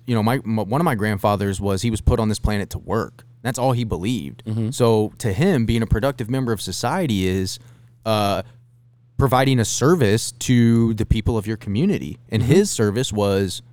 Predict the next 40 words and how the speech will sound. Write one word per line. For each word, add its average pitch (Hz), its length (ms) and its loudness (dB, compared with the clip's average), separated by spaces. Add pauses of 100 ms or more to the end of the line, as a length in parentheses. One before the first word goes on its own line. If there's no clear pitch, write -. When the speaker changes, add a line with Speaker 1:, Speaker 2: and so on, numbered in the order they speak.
Speaker 1:
driving 98 300 -2
a 98 60 -2
tow 98 240 2
truck, 123 360 -2
repairing 95 440 -2
cars, - 500 -6
Speaker 2:
Mm-hmm. 127 160 -2
Speaker 1:
which 110 200 -2
he 113 80 0
did 101 200 -4
for 92 120 -6
fifty 87 420 -6
years. 143 480 -4 (420)
That 98 160 -2
was 110 140 -2
his 151 160 0
service, 147 520 -4
and 98 440 -6 (220)
that's 110 240 -4
the 113 100 0
only 123 180 4
thing 135 180 2
that 120 80 2
he 123 140 2
thought 131 240 2
he 131 80 4
was 135 140 2
there 156 140 4
to 151 60 -2
do. 160 360 2 (420)
Speaker 2:
I 143 60 -2
think 175 220 0
one 170 120 4
of 143 60 0
the 123 60 0
biggest 123 280 2
things 120 200 0
that 120 160 0
you 110 100 -2
guys, 104 340 -2